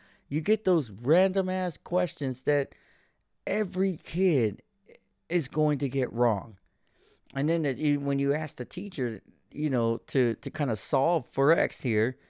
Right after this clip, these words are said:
she's like, "Yeah, because the wall's green." And it's like,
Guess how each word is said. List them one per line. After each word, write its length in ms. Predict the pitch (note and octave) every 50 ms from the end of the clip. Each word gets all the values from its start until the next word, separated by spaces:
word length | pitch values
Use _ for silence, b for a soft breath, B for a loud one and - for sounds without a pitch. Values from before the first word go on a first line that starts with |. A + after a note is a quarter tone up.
| b b b b b b b
she's 380 | b - - F#3+ G3 F#3+ -
like, 240 | F#3 F#3+ F#3+ F#3 F3 - _
"Yeah, 320 | - F#4 G4+ G4 C#4+ D3+ A2+ - _ _ _ _
because 280 | - F3+ - G#3+ G#3 G3+
the 140 | - G#3 G3
wall's 400 | F3 F#3+ G3 G3 F#3 G3 F#3+ -
green." 460 | - G#3+ A3+ C4+ B3 G3 A#2+ D#2 - _ _ _ _ _ _ _ _ _ _ _ _ _ _ _ _ _ _ _ _ _ -
And 120 | F3 G3+
it's 160 | G#3+ G3 -
like, 220 | G#3 G#3+ G#3 G3